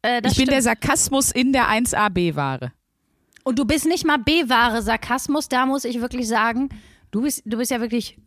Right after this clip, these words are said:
Speaker 1: Güteklasse A Sarkasmus. Du kannst das ja auch wirklich richtig gut.
Speaker 2: Ja, verbittert und verhärmt sein ist meine Kernkompetenz.
Speaker 1: Du müsstest eigentlich, äh, so mal die böse Stiefmutter irgendwo spielen oder so. Das wär dein Rollenfach.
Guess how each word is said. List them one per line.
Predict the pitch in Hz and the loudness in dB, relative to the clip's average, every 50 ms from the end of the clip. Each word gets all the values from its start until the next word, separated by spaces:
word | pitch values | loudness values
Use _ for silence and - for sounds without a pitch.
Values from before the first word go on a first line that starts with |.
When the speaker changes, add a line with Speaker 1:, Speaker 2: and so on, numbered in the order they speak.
| _ | _
Speaker 1:
Güteklasse | 180 240 254 294 - - 262 240 233 - 240 226 220 220 - _ - | -2 -2 0 0 -2 -2 -2 -2 -2 -2 -2 -2 -2 -4 -4 _ -4
A | - 220 262 320 370 381 339 302 - - | 0 2 2 2 2 2 0 -2 -6 -4
Sarkasmus. | 208 226 214 190 175 - - 180 175 - - 165 175 190 - | -2 0 0 0 -2 -4 -4 -4 -4 -4 -4 -4 -4 -2 -2
Du | - 190 | -4 -6
kannst | - - 233 320 403 - - - | -2 0 0 0 0 0 -2 -2
das | 202 175 - | -2 -2 0
ja | - 180 - | -2 -2 -2
auch | 185 - | -2 -2
wirklich | 180 190 185 170 175 143 160 | 0 0 0 0 -2 -4 -2
richtig | 175 165 151 - 175 147 - | -4 -4 -4 -6 -10 -10 -10
gut. | - 185 226 233 - - _ _ _ - - - - - _ _ _ _ _ _ _ _ | -10 -10 -10 -12 -16 -20 _ _ _ -20 -20 -20 -20 -20 _ _ _ _ _ _ _ _
Speaker 2:
Ja, | - 170 170 - - - _ _ _ | -2 0 0 0 0 -4 _ _ _
verbittert | - - - 226 202 170 254 285 - 339 294 277 262 | -8 -2 0 0 2 2 0 2 2 2 0 2 2
und | 254 240 226 | 0 0 0
verhärmt | - 262 220 190 190 185 208 240 254 277 - | 2 2 2 4 4 4 4 4 2 0 -2
sein | - 269 254 240 240 247 240 | 0 0 2 2 2 2 0
ist | - 220 - - 208 | 0 -2 -2 0 0
meine | 196 190 190 185 | 0 0 0 -2
Kernkompetenz. | - - 185 170 175 175 - 160 143 123 135 120 - - 107 104 104 | 0 0 0 0 0 0 0 -2 -2 -2 -2 -4 -2 -2 -2 0 2
Speaker 1:
Du | 208 202 | 2 2
müsstest | 226 294 294 - - 285 - - - | 4 2 0 0 -2 -4 -4 -2 0
eigentlich, | 214 226 262 285 277 285 277 277 269 - - - - | 2 2 2 2 0 0 0 0 0 -2 -4 -8 -6
äh, | - 240 233 233 233 233 233 233 226 | -4 -2 0 0 0 0 0 -2 -2
so | 196 247 233 | -2 -2 -2
mal | 233 226 226 226 | 0 0 0 0
die | 214 226 | 0 -2
böse | 190 196 233 247 220 233 - | -2 0 0 0 0 -2 -2
Stiefmutter | - - - 262 294 - - 196 190 190 - - 175 190 - | -4 -2 -2 -2 -2 0 0 0 0 0 0 -2 -4 -4 -2
irgendwo | 196 196 196 175 156 165 165 | -2 -2 -2 -2 0 0 -2
spielen | 151 - - - - 190 180 185 175 170 165 156 156 | -2 -2 -6 -4 -2 0 2 2 2 2 0 0 -2
oder | - 175 190 175 170 | -2 -4 -4 -4 -4
so. | 160 170 190 202 - | -4 -6 -6 -6 -4
Das | - 208 226 - - - | -4 -4 -4 -4 -4 -2
wär | 233 226 214 | -2 -2 0
dein | - 226 220 233 226 | 0 0 0 0 0
Rollenfach. | 220 - 240 233 190 165 151 - - 196 190 - - - | 0 0 2 2 2 0 0 -2 -4 -4 -4 -4 -6 -10